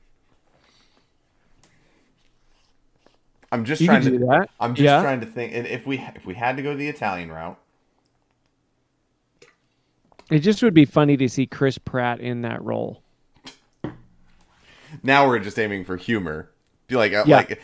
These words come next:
Speaker 1: but I feel like Chris Pratt being in it would be like, he is, it's, it, that almost would make it a comedy, like, it needs to be a comedy. Whereas Nick Offerman,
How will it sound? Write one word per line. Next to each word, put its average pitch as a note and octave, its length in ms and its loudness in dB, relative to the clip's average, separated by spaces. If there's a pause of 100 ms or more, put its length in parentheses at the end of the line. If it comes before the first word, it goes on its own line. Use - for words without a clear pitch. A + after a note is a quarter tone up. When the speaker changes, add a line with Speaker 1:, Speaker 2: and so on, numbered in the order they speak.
(140)
Speaker 1:
but C3 140 4
I B2+ 120 6
feel D#3 180 0
like C3+ 160 0
Chris B2 280 -6
Pratt F#2 340 -2
being E2+ 200 -4
in D#2+ 100 -8
it C#2+ 100 -10
would E2 140 -10
be E2+ 120 -6
like, D#2 320 -8
he G2+ 260 -8
is, D#2+ 420 -10 (100)
it's, F#2 260 -12
it, G2+ 260 -6
that G2 220 2
almost F#2+ 340 -6
would E2 140 -10
make E2 360 -8
it F#2 80 -2
a - 60 -4
comedy, G2+ 480 -6
like, F2 160 -8
it - 80 -14
needs E2 280 -10
to - 40 -18
be G2 100 -6
a F#2+ 40 -6
comedy. G2+ 320 -6
Whereas F#2 280 -4
Nick A2 240 -6
Offerman, F2 600 -6